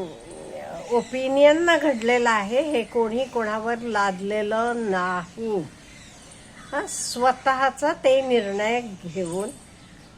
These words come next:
तीन दिवस गावात एकदम जोरात, छानपैकी, हा, लग्न झालं.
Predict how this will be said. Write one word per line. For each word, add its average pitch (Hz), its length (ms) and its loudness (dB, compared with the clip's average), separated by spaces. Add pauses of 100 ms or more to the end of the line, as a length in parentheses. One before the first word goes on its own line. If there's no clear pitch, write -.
(140)
तीन 330 320 2
दिवस 254 640 2
गावात 214 680 2
एकदम 233 920 0
जोरात, 214 680 -2 (220)
छानपैकी, 247 1300 -2 (840)
हा, 247 160 2 (680)
लग्न 190 800 0 (2750)
झालं. 165 880 0